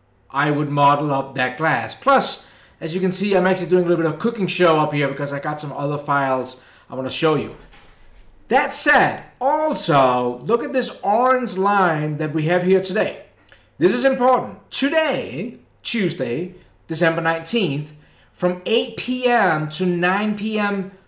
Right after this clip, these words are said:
Pacific time, uh, there, the servers are down for, for maintenance. What that means is that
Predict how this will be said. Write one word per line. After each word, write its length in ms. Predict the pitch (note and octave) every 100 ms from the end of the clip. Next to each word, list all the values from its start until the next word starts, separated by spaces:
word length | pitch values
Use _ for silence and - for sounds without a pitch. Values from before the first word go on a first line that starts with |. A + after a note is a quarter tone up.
| _
Pacific 720 | - F#3+ - C4 C4 C4 A#3+ -
time, 640 | - A3 D#3+ G#2+ G2 A#2 _ _ _ _ _ _ _
uh, 520 | D#3+ D#3 D#3 D3+ D3 C#3
there, 440 | E3+ E3+ E3 D#3
the 160 | D3 D#3+
servers 460 | - A#3+ A3+ E3+
are 100 | F3+
down 400 | F3+ D#3+ D#3+ D#3+
for, 500 | D3+ - D3+ D3+ C#3+
for 160 | D3 D#3+
maintenance. 840 | E3+ G#3 G#3 - - - - - - - _
What 200 | - F3
that 240 | A#3+ B3 B3
means 880 | E4+ F4+ A#3 F3 E3 D#3+ - - - - - - _ - _ -
is 840 | D#3+ D#3+ E3 E3 D#3+ D3+ - - D3+
that 420 | D#3+ D#3 D3+ -